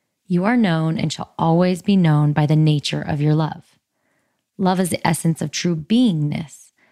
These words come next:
Love is not something that you do or don't do, give or don't give, receive or don't receive.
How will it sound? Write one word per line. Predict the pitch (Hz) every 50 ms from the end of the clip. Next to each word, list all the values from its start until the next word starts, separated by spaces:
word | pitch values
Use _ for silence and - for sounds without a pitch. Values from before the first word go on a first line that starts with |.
| _ _ _ _ -
Love | 180 170 190 190
is | 233 240 220
not | 226 220 220 220
something | - - 185 175 - - 180 175 175
that | 170 165 -
you | 165 156 147
do | - _ - 196 196 202 196 196 190
or | - 180
don't | 160 135 - 160 151 151 - -
do, | - 151 147 147 147 147 147 147 -
give | 202 196 196 190 190 180 190
or | - - 175
don't | 165 139 - 151 151 - -
give, | - 151 143 143 139 151 -
receive | 160 151 - - - 202 190 185 185 190
or | - - 175
don't | 160 143 151 151 -
receive. | - 156 - - - 180 156 147 - - _ _